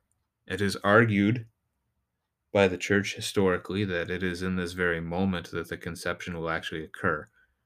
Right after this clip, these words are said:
I shouldn't say this very moment. It is in the middle of this. It is, it is as a part of this conversation, probably our next paragraph, um, when the angel departs from her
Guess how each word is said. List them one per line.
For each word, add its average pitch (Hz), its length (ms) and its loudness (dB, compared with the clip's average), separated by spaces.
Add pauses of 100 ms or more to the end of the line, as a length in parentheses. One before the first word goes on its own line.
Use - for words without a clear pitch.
(120)
I 92 80 0
shouldn't 98 260 0
say 85 140 -2
this 87 360 -4
very 78 260 -6
moment. 78 300 -12
It 85 100 -8
is 90 140 -4
in 95 160 2
the 90 80 -4
middle 92 340 0
of 85 140 -6
this. 85 380 -2 (280)
It 90 120 -8
is, 85 160 -10 (580)
it 110 60 6
is 101 160 8
as 101 100 4
a 95 100 6
part 117 360 6
of 92 180 -2
this 90 180 -2
conversation, 90 880 -2
probably 90 480 -2
our 82 140 -4
next 95 380 -4
paragraph, 80 760 -8 (720)
um, 80 340 -20 (540)
when 85 140 -12
the 82 120 -6
angel 85 280 -4
departs - 480 0
from 80 240 -10
her 78 320 -10